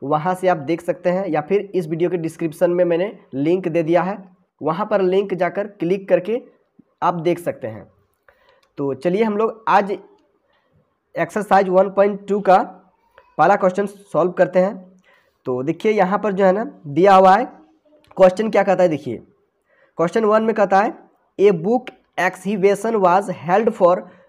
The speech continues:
four days in a school। The number of tickets sold at the counter on the first, second, third and final day was respectively one thousand ninety-four,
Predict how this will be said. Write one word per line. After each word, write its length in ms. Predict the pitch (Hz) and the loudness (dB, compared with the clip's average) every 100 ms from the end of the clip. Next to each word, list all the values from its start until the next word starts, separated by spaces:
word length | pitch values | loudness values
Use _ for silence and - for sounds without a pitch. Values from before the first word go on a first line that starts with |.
| _ | _
four 180 | - 220 202 | 0 2 4
days 260 | 185 175 123 - - | 4 4 2 -10 -6
in 240 | 214 233 - | -4 -4 -2
a 100 | 196 180 | -2 0
school। 360 | 190 - 170 113 90 _ _ _ _ _ _ - | -4 -2 -2 -2 -6 _ _ _ _ _ _ -2
The 180 | 147 | 2
number 320 | 175 190 226 240 | 4 4 4 4
of 240 | - 196 - | 4 2 2
tickets 420 | 202 196 226 254 - 240 | -8 0 4 4 0 -12
sold 400 | - 190 214 226 - _ _ _ _ - | 0 4 4 2 -6 _ _ _ _ 0
at 240 | 185 196 160 | 2 2 2
the 140 | 170 190 302 - _ _ - | 4 4 0 -16 _ _ 0
counter 380 | 170 202 214 233 - | 4 4 2 0 4
on 140 | 185 185 | 4 4
the 60 | 190 190 | -2 -2
first, 320 | 214 240 233 - _ 180 | 0 0 -2 -20 _ -4
second, 400 | 160 220 240 226 _ _ - | 0 0 0 -6 _ _ -2
third 360 | 185 240 220 - 170 | 4 4 4 -2 -2
and 200 | 165 170 - - _ _ _ | 0 -2 -4 -14 _ _ _
final 440 | 190 185 214 240 185 | 4 4 6 2 4
day 120 | 170 123 - - | 2 0 -6 -8
was 380 | 139 170 208 190 | 2 4 4 2
respectively 720 | 190 - 190 185 202 196 202 240 - _ _ _ _ | -6 0 2 2 -2 -2 -2 -4 -8 _ _ _ _
one 240 | 127 190 226 | 0 0 0
thousand 440 | 185 170 165 202 180 | -2 -2 0 -2 -2
ninety-four, 500 | 160 160 190 190 | -2 -4 -6 0